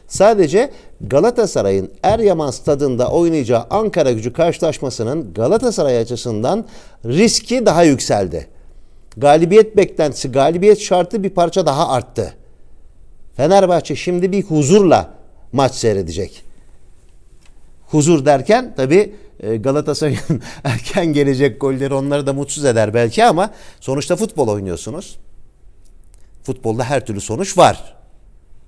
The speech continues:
Bakalım nasıl bir mücadele olacak.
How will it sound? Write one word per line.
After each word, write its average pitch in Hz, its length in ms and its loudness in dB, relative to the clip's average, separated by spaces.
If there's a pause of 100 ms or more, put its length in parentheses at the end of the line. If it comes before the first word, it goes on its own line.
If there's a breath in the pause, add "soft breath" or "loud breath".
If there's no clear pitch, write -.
(640)
Bakalım 143 320 -2
nasıl 127 280 -2
bir - 240 -6 (200)
mücadele 110 520 2
olacak. 92 340 -2